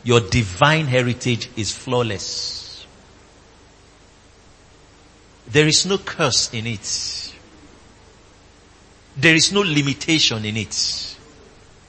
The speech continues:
Are we getting that? So, hey, hey, hey, hey, let your confidence and your trust be in that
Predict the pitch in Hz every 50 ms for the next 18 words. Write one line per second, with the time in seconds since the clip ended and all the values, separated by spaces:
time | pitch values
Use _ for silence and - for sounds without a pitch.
0 | - - - - - - - - - - - - - - - - - - - -
1 | - - - - - - - - - 131 147 160 160 156 156 160 - 151 143 143
2 | 151 170 - - - - - - - - - - - - - - - - - -
3 | - - 277 262 233 175 135 - - - - - 277 294 320 311 254 220 220 269
4 | 302 277 254 247 262 277 269 247 240 262 262 208 240 - - - - - - -
5 | - 220 240 262 294 320 320 320 320 - 247 214 233 240 233 226 - - - -
6 | - - - 294 302 294 285 - - - - 285 285 233 175 226 220 202 160 127
7 | 113 101 - - - - - - - - - - - - - - - - - -
8 | - - 214 220 226 214 214 214 226 226 220 226 - - - - 262 285 285 233
9 | - - - 156 156 262 262 269 262 269 240 214 208 202 180 165 160 156 262 262
10 | 254 - - - -